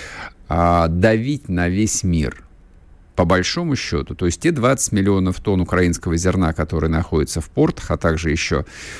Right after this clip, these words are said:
а, те несколько десятков миллионов тонн, а, которые Россия традиционно экспортирует,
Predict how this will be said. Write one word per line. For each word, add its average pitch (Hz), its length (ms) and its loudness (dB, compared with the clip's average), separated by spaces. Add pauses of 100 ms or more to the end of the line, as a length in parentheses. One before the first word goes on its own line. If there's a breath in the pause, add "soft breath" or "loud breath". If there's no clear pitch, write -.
(160 loud breath)
а, 76 300 2
те 92 300 2
несколько 82 320 0
десятков 85 540 0
миллионов 82 540 2
тонн, 80 440 -2
а, 80 260 -4
которые 78 560 0
Россия 90 640 4 (380 loud breath)
традиционно 82 760 2
экспортирует, 78 840 -2